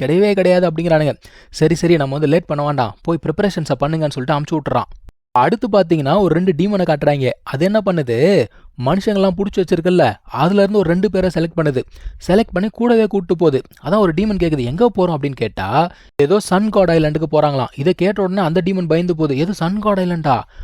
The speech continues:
அங்க வந்து இந்த ஃபேரி கிளான் போட்ட ப்ரொஹிபிஷன் இருக்கே, நம்மலாம் போனா செத்து போயிடுவோமே" அப்படிங்குது. அதுக்கு தான் இந்த டீமன் என்ன சொல்லுது, "பிரச்சனையே கிடையாது, நம்ம உள்ளுக்குள்ள போக போறதில்ல, இந்தா இவனுங்க ரெண்டு பேர் இருக்காங்கல்ல, இவனுங்க தான் போக போறானுங்க. இவனுங்க உள்ளுக்குள்ள போய் அந்த ஒரு சீலை உடைச்சிட்டாங்கன்னு வச்சுக்கோயேன்,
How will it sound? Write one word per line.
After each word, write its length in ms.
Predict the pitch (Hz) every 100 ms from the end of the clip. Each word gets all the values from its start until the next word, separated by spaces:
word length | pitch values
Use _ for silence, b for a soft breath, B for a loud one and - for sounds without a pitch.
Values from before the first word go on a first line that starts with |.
| b b
அங்க 320 | 135 190 208
வந்து 200 | 202 233
இந்த 120 | 202 -
ஃபேரி 200 | 202 226 214
கிளான் 160 | 190
போட்ட 180 | 175 170
ப்ரொஹிபிஷன் 440 | 180 196 202 175 170
இருக்கே, 320 | 156 135 107 - 131
நம்மலாம் 380 | 160 190 214 202
போனா 140 | 196 190
செத்து 220 | 180 226
போயிடுவோமே" 440 | 220 185 170 196
அப்படிங்குது. 320 | 175 165 165 135 B B B -
அதுக்கு 300 | 113 139 160
தான் 120 | 170
இந்த 60 | 151
டீமன் 200 | 180 175
என்ன 140 | 156 165
சொல்லுது, 500 | 151 120 123 170 135 - _ -
"பிரச்சனையே 400 | 135 - 151 190
கிடையாது, 280 | 180 156 127
நம்ம 380 | 120 175 196 180
உள்ளுக்குள்ள 220 | 196 180
போக 340 | 160 170 165
போறதில்ல, 360 | 160 156 131 117
இந்தா 140 | 120
இவனுங்க 240 | 180 170 165
ரெண்டு 200 | 165 185
பேர் 180 | 196
இருக்காங்கல்ல, 520 | 170 143 151 170 185 135 -
இவனுங்க 240 | 185 190
தான் 120 | 180 196
போக 240 | 190 185
போறானுங்க. 280 | 175 156 139 - b b b -
இவனுங்க 280 | 180 190 160
உள்ளுக்குள்ள 320 | 190 254 214 175
போய் 360 | 147 135 135 185
அந்த 260 | 131 160 160
ஒரு 120 | 139 202
சீலை 260 | 214 139
உடைச்சிட்டாங்கன்னு 480 | 147 202 175 185 180
வச்சுக்கோயேன், 500 | - 139 120 135 165